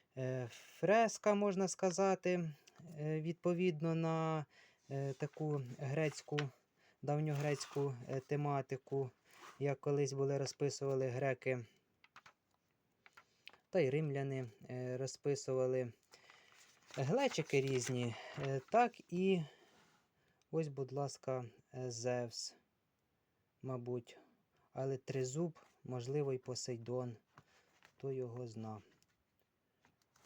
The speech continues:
Ось так. Ну, сказати, що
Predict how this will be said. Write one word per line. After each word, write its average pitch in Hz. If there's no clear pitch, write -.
Ось 147
так. -
Ну, 196
сказати, 165
що 147